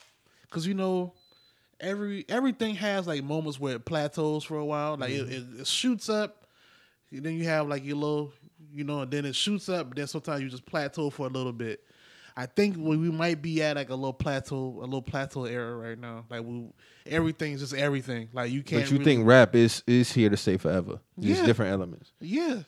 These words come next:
Speaker 1: 'cause it's like, 'cause you, you gotta think, like, to come from the late eighties to now,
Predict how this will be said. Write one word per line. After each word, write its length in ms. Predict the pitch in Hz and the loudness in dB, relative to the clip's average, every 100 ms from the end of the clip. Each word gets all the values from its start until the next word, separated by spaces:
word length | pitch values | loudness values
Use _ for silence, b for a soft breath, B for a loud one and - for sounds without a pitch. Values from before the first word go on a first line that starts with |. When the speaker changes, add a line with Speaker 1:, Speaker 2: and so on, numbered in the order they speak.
| b b b b b - | b b b b b -10
Speaker 1:
'cause 200 | - 285 | 0 0
it's 140 | 247 233 | 0 -2
like, 380 | 247 226 165 - _ _ _ _ - | 0 0 -4 -14 _ _ _ _ -4
'cause 220 | 214 214 | 0 0
you, 100 | 208 - | -2 -4
you 100 | 220 | 2
gotta 200 | 208 180 | 2 2
think, 220 | 220 208 | -2 -2
like, 180 | 196 165 - _ | -4 -4 -10 _
to 100 | - | -10
come 220 | 185 240 | -6 -4
from 160 | 220 226 | -4 -2
the 80 | 165 | 0
late 240 | 165 190 | 0 0
eighties 380 | 151 196 208 196 | 0 0 -2 -6
to 200 | - 190 | -8 -8
now, 560 | 151 160 208 190 160 156 | -6 -4 -2 -2 -4 -6